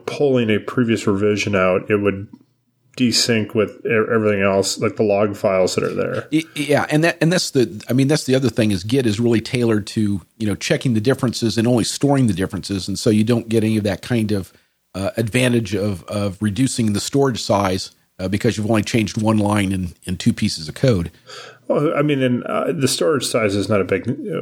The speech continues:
Speaker 1: would not be a big concern. I, I, I'm inter-, I'm interested that people are doing that. I've never tried it. I've often thought, as I've been, you know, creating subfolder and subfolder for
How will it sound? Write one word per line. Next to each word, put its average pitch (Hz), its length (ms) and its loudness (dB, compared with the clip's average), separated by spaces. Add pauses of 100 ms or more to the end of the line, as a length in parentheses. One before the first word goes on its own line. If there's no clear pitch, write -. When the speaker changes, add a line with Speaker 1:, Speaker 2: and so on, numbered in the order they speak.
Speaker 1:
would 107 180 0
not 107 180 2
be 110 60 2
a 98 60 2
big 92 180 0
concern. 95 640 -2 (160)
I, 113 320 2
I, 123 220 0
I'm 131 100 4
inter-, 147 280 0
I'm 113 160 2
interested 131 640 0
that - 380 -6
people 120 300 0
are 98 100 2
doing 104 340 4
that. 87 420 -4
I've 107 220 2
never 110 220 4
tried 104 360 2
it. 95 160 2
I've 104 180 2
often 101 440 0
thought, 101 540 0
as 104 180 0
I've 95 180 2
been, 92 340 -4 (1000)
you 131 100 4
know, 98 160 4
creating 101 560 2 (200)
subfolder 104 800 2
and 95 120 0
subfolder 95 720 2
for 92 460 -4